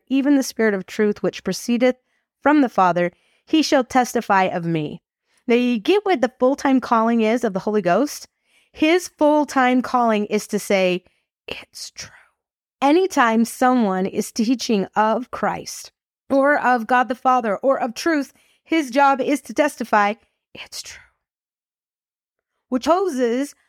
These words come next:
a reminder, right? Clear back in, uh, was it episode one where we talked about the great question, "Heavenly Father, do you love me?"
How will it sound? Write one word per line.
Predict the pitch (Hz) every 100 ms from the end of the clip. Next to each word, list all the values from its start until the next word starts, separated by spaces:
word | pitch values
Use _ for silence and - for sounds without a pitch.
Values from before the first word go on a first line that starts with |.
| -
a | 240
reminder, | 233 240 339 392 220
right? | 202 233 349
Clear | - - 403
back | 370 349
in, | 254 233 220 214
uh, | 202 196 185 175
was | 220 208
it | -
episode | 233 359 - 339 233
one | 226 311
where | 330 220
we | 208
talked | 214 269 277
about | 247 202
the | 196
great | 185 240 277
question, | - 240 - 262 269 _ _
"Heavenly | - 269 294 311
Father, | 302 247 233 254 240
do | 202
you | 190
love | 185 208 262
me?" | 339 370